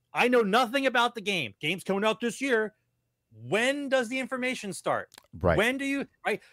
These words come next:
Speaker 1: Like, it's not like the game is gonna change, right? You're not gonna change the mechanics of the game now. The game is the game. So why don't you just tell me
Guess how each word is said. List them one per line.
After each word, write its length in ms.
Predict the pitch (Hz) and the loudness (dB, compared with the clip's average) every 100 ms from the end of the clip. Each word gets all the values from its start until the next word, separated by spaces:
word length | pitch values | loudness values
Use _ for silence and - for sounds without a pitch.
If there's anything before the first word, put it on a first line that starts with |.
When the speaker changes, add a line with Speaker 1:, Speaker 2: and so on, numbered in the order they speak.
| - | -12
Speaker 1:
Like, 120 | - 220 | -8 -8
it's 140 | - | 0
not 240 | 247 285 | 2 2
like 220 | 254 262 - | 2 0 2
the 80 | 214 | -4
game 380 | 160 214 233 240 | -2 0 2 2
is 120 | 170 | 2
gonna 200 | 226 190 | 2 0
change, 600 | - 220 175 101 - - - | 0 2 0 -2 -12 -10 -2
right? 160 | 160 160 | -2 2
You're 220 | 226 277 | 4 4
not 180 | 277 277 | 4 4
gonna 140 | 262 | 0
change 600 | - - 247 247 247 226 | 2 2 4 4 2 0
the 80 | - | -2
mechanics 480 | 208 - 220 220 - | -2 2 2 2 -2
of 80 | 185 | -4
the 60 | |
game 240 | 175 214 190 | 0 0 2
now. 280 | 147 139 139 _ - | 4 2 0 _ -6
The 80 | |
game 240 | 143 220 226 | 0 2 0
is 80 | 160 | -4
the 60 | |
game. 280 | 190 196 117 - _ - | -2 -2 -4 -10 _ -8
So 120 | 156 | -4
why 180 | 147 247 | 0 2
don't 100 | 285 | 0
you 60 | |
just 220 | 262 - | -4 -4
tell 200 | - 233 | 0 2
me 300 | 214 165 165 | 2 0 -4